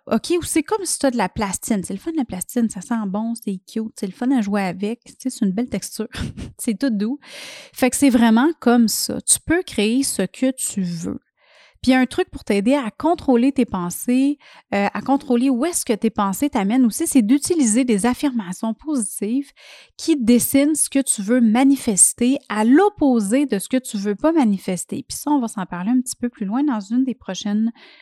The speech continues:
lois que, euh, je vais te présenter. La deuxième loi, c'est la loi du magnétisme. Selon la loi du magnétisme, on attire ce qu'on est. Ça, ça veut dire que les gens que tu rencontres,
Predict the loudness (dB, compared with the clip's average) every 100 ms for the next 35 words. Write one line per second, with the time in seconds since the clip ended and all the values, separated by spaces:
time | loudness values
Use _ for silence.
0 | _ 0 2 2 0 -2 -2 -2 -2 -2
1 | -2 -6 -6 -2 0 -2 -6 -16 _ _
2 | _ _ -2 0 2 2 2 2 2 0
3 | 0 -2 -2 0 0 2 2 2 2 4
4 | 4 4 2 -4 -8 -8 -6 -10 _ _
5 | _ _ _ -20 _ _ -8 0 4 4
6 | 4 2 2 4 2 2 2 6 4 4
7 | 2 2 2 -2 -4 -2 0 2 2 0
8 | 2 2 2 -2 -6 -4 -4 -4 -2 0
9 | -2 -4 -6 -8 _ _ _ _ _ _
10 | _ _ _ _ _ -14 -4 0 2 0
11 | 0 0 2 2 0 -4 -4 -2 -2 -4
12 | _ _ _ _ -4 2 4 2 0 -4
13 | -4 -8 -10 _